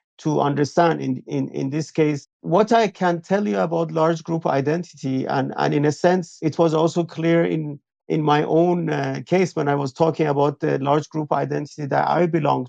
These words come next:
to because of my Iranian background. Sometimes our large group identity is clashes with our own individual identity.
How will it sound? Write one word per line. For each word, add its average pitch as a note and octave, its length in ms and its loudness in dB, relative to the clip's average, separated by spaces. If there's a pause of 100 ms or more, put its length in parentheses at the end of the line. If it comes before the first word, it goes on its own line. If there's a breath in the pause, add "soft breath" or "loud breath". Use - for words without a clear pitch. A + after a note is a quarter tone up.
to C#3 100 -6
because C3 380 -2
of B2+ 180 -2
my C3 160 -4
Iranian C3 500 -4
background. C3 540 -2 (240)
Sometimes A3+ 720 0
our D#3+ 240 0
large F3+ 320 2
group A3 220 -4
identity F#3+ 680 -4
is D#3+ 220 -8 (240)
clashes F#3+ 520 2
with E3+ 180 -2
our D#3 280 0
own G3 220 0
individual E3+ 560 -2
identity. G#2+ 600 -6